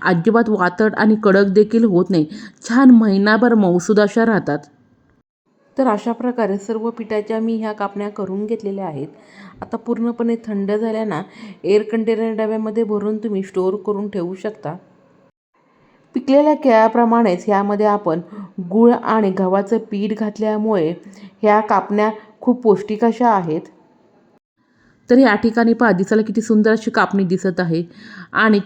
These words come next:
छान कापणी फुलल्यामुळे त्याला पहा, पदर किती सुंदर असे आलेले आहेत ना.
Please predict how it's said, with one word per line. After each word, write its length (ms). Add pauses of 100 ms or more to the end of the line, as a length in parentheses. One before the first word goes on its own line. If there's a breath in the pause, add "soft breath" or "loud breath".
छान 240
कापणी 340
फुलल्यामुळे 580
त्याला 240
पहा, 220
पदर 360
किती 240
सुंदर 340
असे 200
आलेले 320
आहेत 260
ना. 160